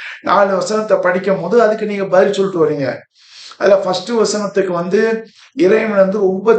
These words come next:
தெளிவா பேசுறான். "ஒரு ஆணிலிருந்து ஒரு பெண்ணிலிருந்து தான் நான் மனித சமுதாயத்தை உருவாக்குனேங்கிறான்."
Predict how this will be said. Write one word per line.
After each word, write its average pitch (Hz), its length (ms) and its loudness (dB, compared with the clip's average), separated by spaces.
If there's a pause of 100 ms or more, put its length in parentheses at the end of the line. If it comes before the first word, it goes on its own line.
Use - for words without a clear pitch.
தெளிவா 208 300 4 (120)
பேசுறான். 165 360 -4 (420)
"ஒரு 185 220 4 (220)
ஆணிலிருந்து 202 720 0
ஒரு 185 140 4 (100)
பெண்ணிலிருந்து 180 560 -2
தான் 202 220 2
நான் 180 240 0
மனித 190 340 -4
சமுதாயத்தை 185 720 2
உருவாக்குனேங்கிறான்." 180 760 -2